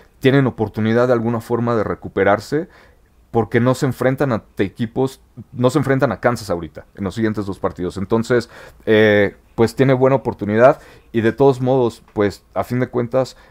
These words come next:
el novato creo que se vio decente, ¿no? En, en pretemporada.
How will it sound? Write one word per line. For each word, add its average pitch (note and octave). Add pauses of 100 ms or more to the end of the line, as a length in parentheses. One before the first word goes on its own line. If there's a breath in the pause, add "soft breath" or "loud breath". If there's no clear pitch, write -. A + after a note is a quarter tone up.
(300 soft breath)
el A2
novato A2+ (200)
creo A#2
que F#2
se -
vio A2+ (260)
decente, A2+ (480)
¿no? G#2+
En, F2 (100)
en F#2+
pretemporada. A2+